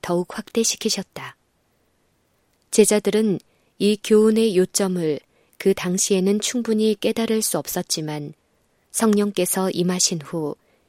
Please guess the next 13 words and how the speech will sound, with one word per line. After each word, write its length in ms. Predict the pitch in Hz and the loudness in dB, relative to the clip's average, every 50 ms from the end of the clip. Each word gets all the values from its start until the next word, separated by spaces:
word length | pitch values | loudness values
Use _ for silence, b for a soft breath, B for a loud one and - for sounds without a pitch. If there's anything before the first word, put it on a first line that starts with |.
| _ _ _ - | _ _ _ -2
이방인들의 680 | - 196 - 190 190 190 190 185 180 190 185 190 196 | 0 2 2 2 2 2 0 0 0 0 0 0 0
수악과 720 | - - - - 220 202 196 _ _ - 185 185 185 185 180 - | -2 -2 -2 -2 -4 -4 -4 _ _ -4 -4 -2 -2 -4 -6 -4
질투심 600 | - - 202 190 - - 208 196 - - 202 196 | -2 0 0 0 2 0 0 2 2 2 0 0
많은 340 | 185 180 180 185 196 185 170 | 0 0 0 0 0 0 2
유대인들의 640 | - 185 - 196 196 196 202 190 - 190 196 196 - - | 2 2 4 4 4 4 2 2 0 0 -2 -2 -4 -2
분노를 440 | - 202 196 190 202 196 208 202 196 | -2 0 2 2 2 2 2 0 0
볼 180 | - 196 180 | 0 -2 -4
때에 420 | 165 - - 151 147 151 147 139 - _ _ _ - _ _ _ _ _ _ _ _ _ | -4 -4 -4 -6 -4 -4 -8 -10 -12 _ _ _ -20 _ _ _ _ _ _ _ _ _
탕자의 520 | - - 240 220 226 - 226 214 214 214 208 - | 0 2 2 2 2 2 0 0 0 -2 -2 -2
교훈을 560 | - 202 185 180 175 180 185 180 175 165 131 | 2 2 2 2 2 0 0 0 0 -2 -4
더욱 340 | - - 180 175 180 180 - | -4 -2 -2 -2 -2 -2 -4
잘 240 | - - 180 175 185 | -6 -6 -4 -4 -4
깨달았으며 920 | 185 - - 208 - 208 202 202 196 - - - 165 156 151 147 147 147 | -2 0 0 0 0 -2 -4 -2 0 0 0 0 -2 -6 -6 -8 -10 -12